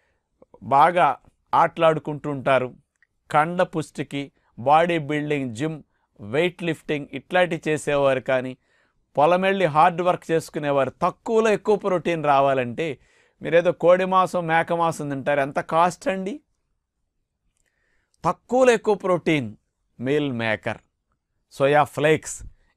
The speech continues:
ఈ రెండుటిని కొనుంచుకోండి. ఫ్లేక్స్ లాంటి ఫ్రైలు చేసుకోవడానికి భలే బాగుంటాయి. కొన్ని మసాలా స్పెషల్ కర్రీస్ వండుకోవాలన్నా, కాస్త మీల్ మేకర్‌తో మంచూరియా లాంటివి చేసుకోవాలన్నా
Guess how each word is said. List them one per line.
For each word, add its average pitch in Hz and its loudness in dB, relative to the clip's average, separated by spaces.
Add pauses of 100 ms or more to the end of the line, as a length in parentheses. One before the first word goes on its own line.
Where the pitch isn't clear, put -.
(100)
ఈ 135 -4
రెండుటిని 202 -2
కొనుంచుకోండి. 170 -2 (720)
ఫ్లేక్స్ 202 0
లాంటి 180 0
ఫ్రైలు 170 0
చేసుకోవడానికి 156 -2
భలే 135 2
బాగుంటాయి. 131 -2 (420)
కొన్ని 160 0
మసాలా 180 2
స్పెషల్ 175 -2
కర్రీస్ 170 -2
వండుకోవాలన్నా, 143 -2 (800)
కాస్త 143 -4 (360)
మీల్ 180 0
మేకర్‌తో 190 0
మంచూరియా 190 2
లాంటివి 175 2
చేసుకోవాలన్నా 143 0